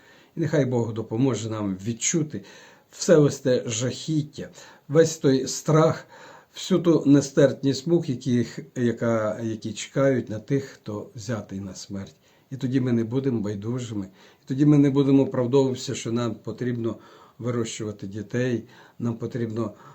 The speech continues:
е, турбуватися про те, щоби забезпечити їх, щоби одягатись і нагодувати наших діточок, щоби, Господи,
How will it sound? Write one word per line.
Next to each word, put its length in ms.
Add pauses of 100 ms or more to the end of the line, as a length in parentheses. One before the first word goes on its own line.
(120)
е, 120
турбуватися 920
про 580
те, 200
щоби 340
забезпечити 920
їх, 400 (360)
щоби 420 (2250)
одягатись 840
і 520 (1080)
нагодувати 800 (600)
наших 400
діточок, 720
щоби, 360
Господи, 680